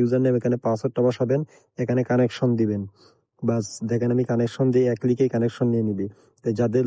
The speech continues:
লাগবে অবশ্যই আমার সাথে যোগাযোগ করবেন। দেখেন আবার ডিসকানেক্ট করি, এখন আবার কানেকশন দেই, এক ক্লিকে কানেকশন নিয়ে নিবি। তো যাদের লাগবে আমার সাথে যোগাযোগ করবেন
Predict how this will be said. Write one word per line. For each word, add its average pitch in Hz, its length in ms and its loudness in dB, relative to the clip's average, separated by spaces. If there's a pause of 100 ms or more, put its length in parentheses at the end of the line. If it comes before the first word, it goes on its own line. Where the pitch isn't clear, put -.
(120)
লাগবে 123 360 0
অবশ্যই 123 240 -2
আমার 117 180 0
সাথে 117 160 -4 (100)
যোগাযোগ 107 340 0
করবেন। 98 240 -6 (540)
দেখেন 123 260 0
আবার 117 220 2
ডিসকানেক্ট 131 520 0
করি, 139 160 2 (1500)
এখন 143 220 0
আবার 135 200 0
কানেকশন 135 420 0
দেই, 180 120 2 (280)
এক 127 120 0
ক্লিকে 139 300 2
কানেকশন 123 340 0
নিয়ে 117 160 4
নিবি। 104 160 0 (220)
তো - 60 -4 (100)
যাদের 120 220 2 (100)
লাগবে 123 280 2
আমার 120 180 -2
সাথে 123 220 -2
যোগাযোগ 117 360 2
করবেন 107 200 0